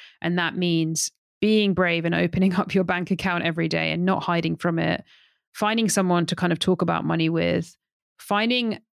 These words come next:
a resource for financial education that actually kind of, like,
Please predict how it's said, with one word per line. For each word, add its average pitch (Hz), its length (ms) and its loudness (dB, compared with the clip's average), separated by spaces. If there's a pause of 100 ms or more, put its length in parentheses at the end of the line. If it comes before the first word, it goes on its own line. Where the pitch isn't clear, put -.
(140)
a 180 240 0
resource 180 920 0
for - 120 -6
financial 175 480 -2
education 170 600 -4
that 160 220 -4 (280)
actually 170 320 -4
kind 170 180 -4
of, 156 80 -4
like, 170 180 -6